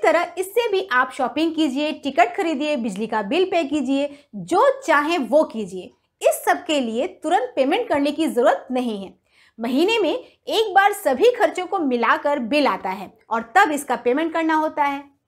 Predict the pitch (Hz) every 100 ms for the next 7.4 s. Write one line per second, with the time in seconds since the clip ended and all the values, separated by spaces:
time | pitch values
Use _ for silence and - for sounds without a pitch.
0 | _ _ _ 339 453 554 587 262 277 523
1 | 339 262 - - 587 - - 262 294 440
2 | - 254 240 240 311 247 175 269 339 453
3 | 440 - 226 196 180 _ _ - 214 415
4 | 453 415 - - _ - 285 349 494 -
5 | 392 415 453 440 494 - - 285 359 370
6 | 359 359 381 277 247 285 302 247 254 233
7 | 208 190 185